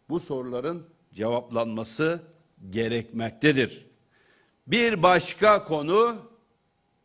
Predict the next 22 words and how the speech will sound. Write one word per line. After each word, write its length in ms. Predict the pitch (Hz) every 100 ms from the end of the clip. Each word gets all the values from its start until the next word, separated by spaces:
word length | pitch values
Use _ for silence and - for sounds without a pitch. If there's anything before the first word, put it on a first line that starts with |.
| _ _ _ _ _ _ -
Mer-, 280 | 120 160 -
bugün 340 | 120 175 196 202
itibariyle, 840 | 180 165 135 123 110 101 92 80 - 107
pa-, 280 | 139 131 120
pa-, 600 | 151 135 120 123 120 113
e, 40 | 104
dokuz 380 | 143 143 220 156
Nisan 380 | 165 - 190
itibariyle, 1000 | 160 131 120 107 104 101 107 160 190 190 - _ _ -
dokuz 280 | 113 170 151
Nisan 320 | 120 - 104
itibariyle 680 | 101 104 101 98 117 170 - _ _ _ _ _ _ _ _ _ _ _ _ _ _ _ _ _ _
Merkez 520 | 104 160 156 214 196 165
Bankası'nın 1040 | 165 151 156 - 139 139 123 110 92 101
döviz 400 | 143 185 196 151
rezervi 760 | 147 120 139 127 151 202 147 -
eksi 580 | 151 147 - 202 208 -
altmış 560 | 143 147 - 196 - 151
nokta 520 | 147 143 185 160 120
dört 400 | 170 185 - -
milyar 580 | 131 147 143 170 160 123
dolardır. 640 | 135 139 120 92 - -